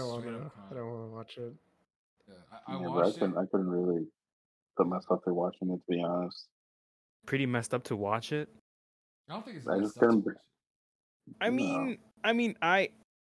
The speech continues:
Speaker 4: I guess it's 'cause it's different, 'cause I I got tired of him. <laughs> Like
Speaker 2: I, I know, that's totally fair.
Speaker 3: I guess, I gue-,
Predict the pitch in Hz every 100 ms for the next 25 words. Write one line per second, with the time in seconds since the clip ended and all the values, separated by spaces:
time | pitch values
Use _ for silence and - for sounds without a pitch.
0 | - 180 185 175 165 135 117 139 135 -
1 | 120 127 120 117 - _ _ _ _ _
2 | _ 117 113 104 - - _ - - -
3 | 98 98 101 98 - - 110 101 104 -
4 | - - - _ _ _ - 107 170 165
5 | 175 165 170 - 143 127 107 107 - -
6 | - 156 208 226 - - 156